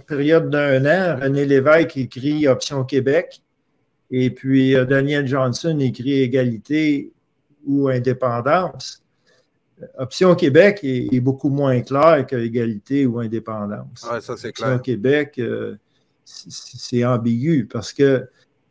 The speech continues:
Speaker 1: on sait pas, on sait pas jusqu'à quel point il veut de l'indépendance ou jusqu'à quel point il veut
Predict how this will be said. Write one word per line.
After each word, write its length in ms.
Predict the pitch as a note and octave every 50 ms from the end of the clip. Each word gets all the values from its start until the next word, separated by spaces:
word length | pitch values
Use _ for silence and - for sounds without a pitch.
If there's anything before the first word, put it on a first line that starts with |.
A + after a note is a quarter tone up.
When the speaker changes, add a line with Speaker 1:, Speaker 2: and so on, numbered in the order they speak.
| _ -
Speaker 1:
on 80 | C#3+
sait 220 | C#3+ _ - F#3 - -
pas, 460 | G#3 A3 A3+ G#3+ G3+ F#3 D#3+ D3+ D3+
on 100 | D3+ D3+
sait 220 | C3 - F#3+ -
pas 220 | - G#3+ A#3 A#3 G#3
jusqu'à 400 | D#3+ E3 D3+ C#3 - F3 D#3 D3
quel 340 | C#3+ E3+ D#3+ D3+ C#3 B2+
point 280 | - - D#3+ F3 G3 G#3
il 180 | G3 E3+ C#3+ B2+
veut 180 | A#2+ C#3+ E3
de 80 | D#3+ D3
l'indépendance 920 | D3+ D3 C#3+ C3+ C#3+ C#3 C#3 D3+ C#3 C3 C3 C3+ D3+ E3+ F3+ F#3 - - -
ou 80 | C3
jusqu'à 360 | A2+ B2 A#2+ - - - C#3
quel 240 | C3 - D3+ C3+ A#2+
point 280 | - - C#3 D#3 E3 E3+
il 260 | E3+ D3+ C3 B2+ B2
veut 400 | A2+ A#2 C#3+ D#3 D#3+ E3 E3 E3